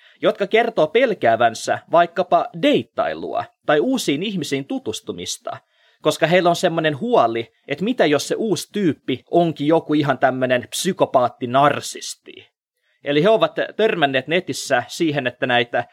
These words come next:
juttuja on paljon, ja heillä on syntynyt mielikuva, että tämmöisiä psykopaatteja tai narsisteja on joka paikka täynnä.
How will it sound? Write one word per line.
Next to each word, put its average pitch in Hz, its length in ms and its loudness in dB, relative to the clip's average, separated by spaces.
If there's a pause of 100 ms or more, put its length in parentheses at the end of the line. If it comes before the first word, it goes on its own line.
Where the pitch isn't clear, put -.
(280)
juttuja 156 460 0
on 127 100 -4
paljon, 175 520 2
ja 139 120 -2
heillä 143 200 2
on 139 60 2
syntynyt 147 380 -4
mielikuva, 143 580 2
että 123 200 0
tämmöisiä 123 440 -2
psykopaatteja 131 680 0
tai 127 160 0
narsisteja 131 760 -2
on 120 100 -2
joka 156 240 0
paikka - 400 0
täynnä. 104 580 -4